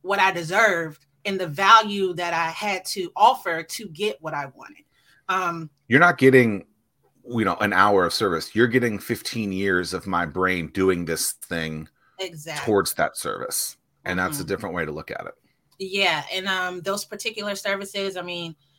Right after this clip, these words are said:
Speaker 1: whatever, whatever the, the client is, uh, in need of, um,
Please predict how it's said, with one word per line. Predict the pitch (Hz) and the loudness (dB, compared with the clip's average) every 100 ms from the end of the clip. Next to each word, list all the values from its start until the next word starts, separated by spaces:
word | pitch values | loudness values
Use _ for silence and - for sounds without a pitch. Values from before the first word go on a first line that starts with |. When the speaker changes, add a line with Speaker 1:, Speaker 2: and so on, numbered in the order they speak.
| _ _ - | _ _ -4
Speaker 1:
whatever, | 196 214 240 233 208 185 | 2 4 4 4 4 2
whatever | 190 196 190 190 | -2 -4 -4 -4
the, | 185 175 196 | -6 -8 -12
the | 180 | -12
client | - 196 185 170 - | -4 -2 -2 -6 -12
is, | - 180 156 | -12 -12 -12
uh, | - 92 - | -14 -14 -10
in | 190 180 | -10 -6
need | 196 277 320 | -2 2 2
of, | 208 165 160 156 _ _ - | 2 0 -2 -8 _ _ -2
um, | 196 196 190 185 | 2 2 0 -8